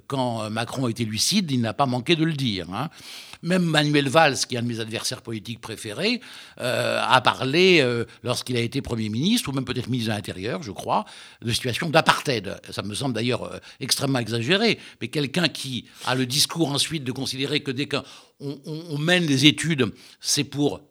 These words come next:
excuser un certain nombre de choses, pour justifier un certain nombre de choses, et non pas pour comprendre, comme le font, euh, les, les praticiens des sciences sociales et humaines.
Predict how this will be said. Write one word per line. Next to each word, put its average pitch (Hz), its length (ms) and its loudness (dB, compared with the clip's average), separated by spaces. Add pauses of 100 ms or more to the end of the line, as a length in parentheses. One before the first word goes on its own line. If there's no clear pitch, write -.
(160)
excuser 156 880 4 (220)
un 123 120 0
certain 120 220 -2
nombre 120 160 0
de 120 100 -2
choses, 175 480 -2 (160)
pour 107 160 -8
justifier 139 600 -2
un 117 60 -4
certain 107 140 -10
nombre 95 120 -12
de 101 60 -10
choses, 208 340 -6 (340)
et 143 140 0
non 135 160 2
pas 135 180 4
pour - 160 -8
comprendre, 240 500 4
comme 117 160 4
le 107 80 0
font, 131 280 -2 (300)
euh, 107 80 -8
les, 110 280 -6
les 113 140 -6
praticiens 113 520 -4
des 104 120 -6
sciences 110 240 -6
sociales 104 340 -6
et 90 60 -10
humaines. 165 380 2